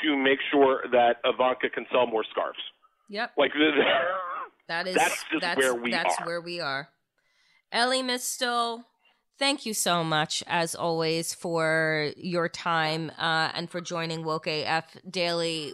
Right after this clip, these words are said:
Speaker 2: We appreciate you, your voice, your writing, um, and so with deep gratitude for joining us today.
Speaker 1: Thank you so much for having me.
Speaker 2: This current president,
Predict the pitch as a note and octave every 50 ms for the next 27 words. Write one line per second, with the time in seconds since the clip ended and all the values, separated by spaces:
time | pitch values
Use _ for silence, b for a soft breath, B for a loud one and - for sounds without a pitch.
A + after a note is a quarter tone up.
0 | - - - - G3 G3 G#3+ G3+ G3+ G3 G3 - G#3 F#3 F3+ - - F3+ F3 E3+
1 | - - F#3+ F3+ F3 F3 E3+ D#3+ D#3 D#3+ D#3 D#3 F3+ F3+ F3 F3+ F3 - - E3
2 | D#3+ D#3+ E3 E3+ E3+ E3+ E3+ E3 D#3+ D#3+ E3+ D#3+ b b b b b b b b
3 | b - F3 E3 D#3+ D#3 D#3 D3+ D3+ D#3 D#3 D3+ D3 _ _ _ _ _ _ _
4 | _ - E3+ E3+ E3 - - F3 D#3+ D3+ D3+ C#3+ C#3+ - - F3 E3+ - _ E3
5 | E3+ D#3 - F3+ F3 E3+ - - D#3 D3 C#3+ C#3+ C#3+ C#3+ - - D3+ D3 - -
6 | D3+ - - D3+ C#3 C#3 C3 B2 A#2+ A2+ A2 D#3 - - - - - E3+ C#3 A#2
7 | G#2+ B2 D#3+ G3+ F#3+ _ _ _ _ - C#3 C#3 C#3 - D3+ C#3+ - D#3 C#3+ C#3+
8 | C#3 - - C#3+ C#3 C3 B2 A#2 A2+ G#2 G#2 G2 - - _ _ _ _ _ _
9 | _ _ _ _ _ _ _ _ _ - G3+ G#3+ D4+ F#4 G4 - - - - -
10 | - _ _ _ _ _ _ _ _ _ _ _ _ _ _ _ - - - A#3+
11 | A3+ A#3 G#3+ - - - F#3+ F3 - - - C3+ - -